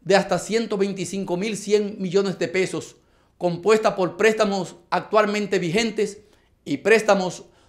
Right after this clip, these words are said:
nuevos dirigidos a las pequeñas y microempresas. En este esquema, el gobierno estaría dando avales por hasta el cincuenta por ciento de la cartera elegible,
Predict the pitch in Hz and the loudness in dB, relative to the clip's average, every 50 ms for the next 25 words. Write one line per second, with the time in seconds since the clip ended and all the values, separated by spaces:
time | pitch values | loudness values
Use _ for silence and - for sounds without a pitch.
0 | _ - - 165 190 220 233 214 190 170 - - 170 180 185 170 151 190 226 202 | _ -10 -6 -2 0 2 4 4 2 0 -4 -6 -6 -4 -4 -2 -2 -2 0 0
1 | 208 208 202 - - - 180 190 - - - 165 - 196 208 208 196 185 180 185 | 0 0 -2 -4 -2 0 0 0 0 -2 -4 -2 2 2 2 2 2 -2 -4 -6
2 | - - _ _ _ _ _ _ - 175 165 185 214 - - 185 160 170 151 139 | -10 -16 _ _ _ _ _ _ -6 -4 -2 -2 -4 -2 -4 -4 -2 -2 -2 -2
3 | 156 151 143 - - 127 - - - _ _ _ _ _ _ _ _ _ _ _ | -2 -2 -2 -4 -8 -14 -14 -16 -20 _ _ _ _ _ _ _ _ _ _ _
4 | _ _ _ _ _ _ _ _ _ - - 156 170 208 240 240 240 226 196 - | _ _ _ _ _ _ _ _ _ -6 -4 0 4 4 4 6 6 4 4 4
5 | - - 202 185 165 151 143 - - _ _ _ _ _ _ - - 180 175 175 | 2 2 2 2 2 0 -6 -8 -14 _ _ _ _ _ _ -4 -2 -2 0 0
6 | 175 160 185 233 247 247 233 214 190 196 208 196 208 220 220 196 208 208 208 202 | -2 0 4 6 6 6 6 2 0 2 4 4 6 6 4 6 4 4 2 4
7 | 190 196 165 185 208 208 196 185 170 - - - _ _ _ _ _ _ - - | 2 4 6 8 6 6 6 4 0 -4 -12 -18 _ _ _ _ _ _ -2 0
8 | 190 190 190 190 196 190 170 - 190 180 175 165 202 233 240 226 240 220 - 208 | 4 4 4 4 2 0 -2 -2 -6 -6 -2 2 4 4 4 4 0 -2 0 0
9 | 190 - - 190 214 220 208 - 190 170 185 185 175 180 175 170 - - - 214 | -2 -2 -2 -4 -4 -4 -2 -4 -4 0 0 0 2 2 2 0 0 2 4 4
10 | 214 202 196 202 - 190 175 165 139 143 214 220 165 165 139 - - - | 6 6 4 2 0 -2 -2 0 0 -2 -2 -4 -2 -6 -8 -8 -12 -20